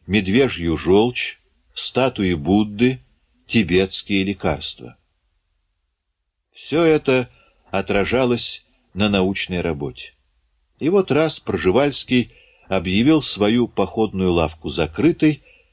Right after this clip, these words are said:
покупателям посоветовал ехать за идолами в Далайнор.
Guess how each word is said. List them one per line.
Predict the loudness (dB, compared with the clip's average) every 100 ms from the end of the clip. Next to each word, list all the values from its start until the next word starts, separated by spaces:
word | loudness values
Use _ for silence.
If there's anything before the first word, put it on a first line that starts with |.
| _
покупателям | -6 -4 0 0 0 -2 -2
посоветовал | -2 -2 0 2 0 0 0 -2 _ _
ехать | -2 0 0 -2
за | 0 -2
идолами | 0 -2 -2 -2 -4 -6 -10 _
в | -20 -6
Далайнор. | -2 -2 -4 -6 -10 -14